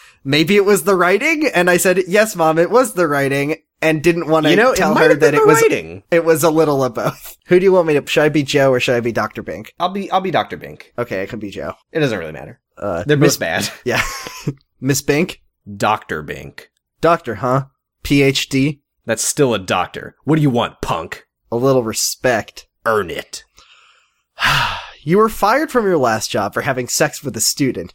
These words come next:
Speaker 1: You received your P H D from the internet, and your husband left you for another guy.
Speaker 2: One, the other guy was his cousin. <laughs> Two, there are some excellent schools on the internet. And three,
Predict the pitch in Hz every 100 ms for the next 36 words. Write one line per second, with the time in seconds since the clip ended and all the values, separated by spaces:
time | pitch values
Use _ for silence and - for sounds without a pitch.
0 | - - 143 160 - 214 226 247 240 -
1 | 175 165 - 135 127 135 135 123 110 107
2 | 110 139 143 151 185 196 160 127 120 127
3 | - 110 104 - - 107 95 80 82 85
4 | - - 113 107 107 135 147 98 90 82
5 | 85 98 _ - 107 117 120 139 185 _
6 | _ 127 135 147 147 120 110 107 123 -
7 | - 80 - - - - - _ _ _
8 | _ - 185 98 101 - - _ - 123
9 | 135 135 143 - 175 - 143 110 - 165
10 | 127 107 95 104 123 82 - - - -
11 | _ _ _ 135 127 - 226 120 87